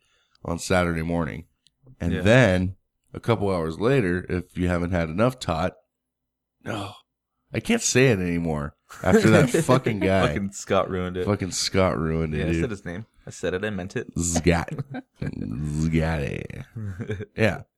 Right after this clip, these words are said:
Speaker 1: After, uh, yeah, after he fucking ruined it, I can't even say it right anymore. Um, anyways, if you haven't had enough for the day, then you can check us out. We'll be streaming live on YouTube and on our website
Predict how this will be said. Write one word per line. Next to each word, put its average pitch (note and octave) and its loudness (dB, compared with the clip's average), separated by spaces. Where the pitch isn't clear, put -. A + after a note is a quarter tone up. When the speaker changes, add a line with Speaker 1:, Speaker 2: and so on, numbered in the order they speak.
Speaker 1:
After, F#2+ 4
uh, E2 2
yeah, A#2 6
after G2 2
he F#2+ 0
fucking E2+ -2
ruined E2 0
it, C#2 -2
I D2+ -4
can't C#2+ -6
even C2+ -8
say B1+ -8
it - -6
right A#1+ -4
anymore. B1 -10
Um, F2+ 0
anyways, G#2 4
if F#2 -2
you G#2+ 6
haven't G#2+ 4
had G2 2
enough F2+ 0
for F#2 -2
the E2 -4
day, F#2+ 2
then F2 2
you F2 -2
can E2 -10
check F#2 -2
us E2+ -4
out. F#2+ 4
We'll E2 2
be D#2+ -4
streaming F#2 -4
live F2+ -2
on E2 -4
YouTube E2 -2
and D#2+ -2
on E2 -4
our D#2 -4
website D#2 -4